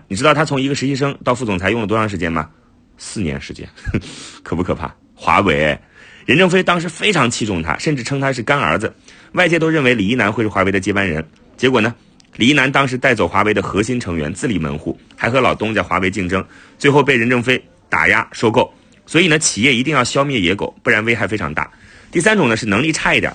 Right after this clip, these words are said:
但是任劳任怨的员工，叫黄牛。老黄牛可以放心使用，但老黄牛存在的问题是什么呢？就是容易跟风，是个墙头草。公司明星多就学明星，野狗多就学野狗啊。第四种呢，是无才有德的员工，叫做小白兔。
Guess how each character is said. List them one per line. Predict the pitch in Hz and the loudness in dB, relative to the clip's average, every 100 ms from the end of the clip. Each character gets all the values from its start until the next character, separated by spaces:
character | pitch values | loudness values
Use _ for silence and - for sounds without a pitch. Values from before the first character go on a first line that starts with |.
| - | -2
但 | 131 | -2
是 | 123 | 0
任 | 170 | -2
劳 | 127 127 | 0 0
任 | 151 | -2
怨 | 147 | -4
的 | 107 | -2
员 | 87 113 | -2 -2
工， | 131 - | -4 -6
叫 | - 110 | -2 -2
黄 | - 110 | 0 0
牛。 | 147 - - - - - | 0 -2 -8 -20 -14 -2
老 | 101 | 0
黄 | 147 196 | 2 2
牛 | 214 | 0
可 | 202 | 0
以 | |
放 | 160 190 | 0 0
心 | 180 | -2
使 | 180 78 | -4 -6
用， | 69 - - - | -8 -12 -20 -4
但 | 160 | 0
老 | 139 85 | 2 2
黄 | 120 | 2
牛 | 139 | 0
存 | 135 110 | -2 0
在 | 127 | 0
的 | |
问 | 135 147 | 0 -2
题 | 95 | -2
是 | 85 | -2
什 | |
么 | 71 | -4
呢？ | 71 71 - | -6 -8 -6
就 | 104 | -2
是 | |
容 | 87 113 | 0 0
易 | |
跟 | 117 131 | 0 0
风， | 143 - _ _ | 0 -2 _ _
是 | - 113 | -4 0
个 | |
墙 | 98 113 | 0 0
头 | 151 | 0
草。 | - - - - - - | -2 -6 -12 -20 -20 -2
公 | 185 | 2
司 | 196 196 | 4 6
明 | 147 | 4
星 | 165 185 | 4 4
多 | 185 - | 4 2
就 | - | -2
学 | 120 120 | 0 2
明 | 117 | 2
星， | 135 139 _ | 0 -2 _
野 | - 113 | 0 4
狗 | 135 82 | 4 2
多 | 90 | -2
就 | 107 | -2
学 | 95 90 | -2 0
野 | 87 | 0
狗 | 95 - - | -2 -6 -4
啊。 | 82 - - - - | -6 -6 -20 -20 -4
第 | 170 | 0
四 | 208 | 2
种 | 156 113 | 4 4
呢， | 107 | 2
是 | 117 117 95 | 0 0 0
无 | 80 123 | 2 0
才 | - 113 | 0 0
有 | 120 71 | 0 0
德 | 73 | -2
的 | 92 | -2
员 | 87 76 | 0 -2
工， | 76 76 _ _ - | -4 -8 _ _ -4
叫 | 101 | -2
做 | 85 | -2
小 | 82 | -2
白 | 80 85 | -2 0
兔。 | 160 | 0